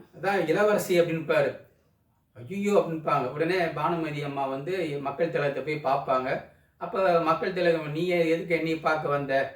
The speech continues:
இல்ல உங்களுக்கு இவ்வளவு காய்ச்சல் இருக்கும் பொழுது எப்படி என்னால பார்க்காம இருக்க முடியும்? அது என்னை கட்டிக்கிறவங்களுக்கு இருக்க வேண்டிய அக்கறை, உனக்கு என்ன இந்த அக்கறை, தேவையில்லைன்னுலாம்" சொல்லுவாரு. அப்ப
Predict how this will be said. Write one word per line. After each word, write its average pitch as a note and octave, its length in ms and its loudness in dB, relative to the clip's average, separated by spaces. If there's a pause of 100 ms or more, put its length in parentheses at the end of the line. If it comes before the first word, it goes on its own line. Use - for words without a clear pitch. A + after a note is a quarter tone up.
(280)
இல்ல E3 240 0
உங்களுக்கு D#3 420 2
இவ்வளவு E3 360 4
காய்ச்சல் E3+ 340 0
இருக்கும் D3 260 -6
பொழுது D3+ 200 0
எப்படி C#3+ 200 -6
என்னால D3 260 -4
பார்க்காம C#3 440 -2
இருக்க C3 180 -4
முடியும்? B2+ 300 -6 (300)
அது E3 180 0
என்னை E3 180 4
கட்டிக்கிறவங்களுக்கு D#3+ 840 0
இருக்க D3+ 260 -2
வேண்டிய D3 260 0
அக்கறை, E3 280 -2
உனக்கு E3 320 0
என்ன E3+ 220 2
இந்த D3 200 -2
அக்கறை, C#3 320 0
தேவையில்லைன்னுலாம்" D3 840 -2
சொல்லுவாரு. C#3+ 400 0 (480)
அப்ப A#3 300 -4